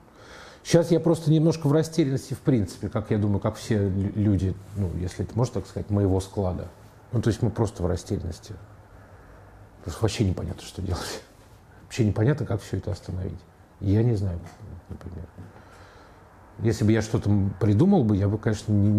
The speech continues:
немедленно бы это сделал, не задумываясь. Ну, просто я даже щас не могу себе представить, вот какую схему или ш-, или ш-, просто не знаю.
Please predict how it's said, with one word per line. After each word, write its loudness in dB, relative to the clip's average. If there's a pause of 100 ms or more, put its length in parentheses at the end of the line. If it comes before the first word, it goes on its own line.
(100)
немедленно 0
бы -4
это -6
сделал, 2
не 0
задумываясь. -2
Ну, -6
просто -4
я -2
даже -4
щас -10
не -4
могу -4
себе -12
представить, -10
вот -14
какую -6
схему -4 (120)
или -6
ш-, -14
или -10
ш-, -18 (720)
просто -6
не -4
знаю. -6